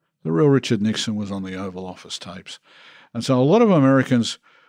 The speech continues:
were really fed up with that to the back teeth and voted accordingly. Now, I think one of the important things that Joe Biden has to do is to, um, restore dignity and civility to the Oval Office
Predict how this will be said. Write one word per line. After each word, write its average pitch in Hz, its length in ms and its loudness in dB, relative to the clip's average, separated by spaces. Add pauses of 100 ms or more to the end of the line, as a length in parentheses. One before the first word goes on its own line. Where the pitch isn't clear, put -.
(120)
were 123 140 2
really 123 520 4
fed 127 300 0
up 123 160 2
with 110 140 -6
that 101 220 -10
to - 120 -4
the 104 100 -2
back 110 300 -6
teeth - 500 -6 (540)
and 117 160 -2
voted 107 360 0
accordingly. 107 680 0 (140)
Now, 127 220 -2
I 180 100 2
think 113 340 -2 (340)
one 123 140 0
of 110 60 -2
the 107 100 0
important 127 380 0
things 90 200 -10
that 87 100 -10
Joe 90 200 -10
Biden 87 360 -10
has 92 260 -10
to - 100 -14
do 87 280 -12 (680)
is - 240 -4
to, 92 500 -2
um, 87 280 -10 (420)
restore 98 440 -6
dignity 127 520 2
and 98 140 -4
civility 95 640 -6 (540)
to 104 140 -4
the 101 160 -2
Oval 92 300 -6
Office 90 420 -10